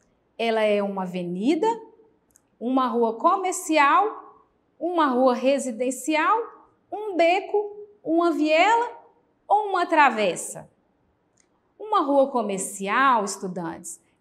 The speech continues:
é uma rua que tem vários comércios, comércios como padarias, açougues, supermercados, sacolão. E uma rua residencial é aquela que tem o maior número de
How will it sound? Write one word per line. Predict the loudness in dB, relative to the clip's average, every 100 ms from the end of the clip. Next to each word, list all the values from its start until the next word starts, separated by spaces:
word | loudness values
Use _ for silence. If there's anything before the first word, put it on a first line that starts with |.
| -6
é | -2
uma | -2
rua | -2 -2 -2 -2 -4 -12
que | -10
tem | -6 -6 -6
vários | -4 -2 0 -2
comércios, | -2 -2 0 -2 -2 -4 -10 -14 -20 _ _
comércios | -8 -2 -2 -2 -6 -12 -18 _ _ _ _
como | -2 0 -2 -8 -16 -18 -10
padarias, | -6 -2 -2 -2 -4 -6 -6 -6 -8 -8 -12 -20 _ _ -8
açougues, | -6 -6 -8 -6 -2 0 2 0 -2 -6 -10 -14 _ _ _
supermercados, | -20 -14 -12 -10 -6 -6 -6 -10 -6 -2 0 -2 -2 -6 -10 -12 -16 _ _
sacolão. | -12 -10 -10 -4 -2 0 0 -2 -6 -8 -8 -12 -18 -20 _ _ _ _ _ 0
E | 2 2
uma | 2 0 0
rua | 2 2
residencial | 2 0 -2 -2 -2 -2 -2 -2 0 0 -2 -12 -10
é | -10
aquela | -4 -2 -2 -2
que | -4 -6
tem | -4 -4
o | -2
maior | -2 0 0 0 -2
número | -4 -2 -2 -4
de | -8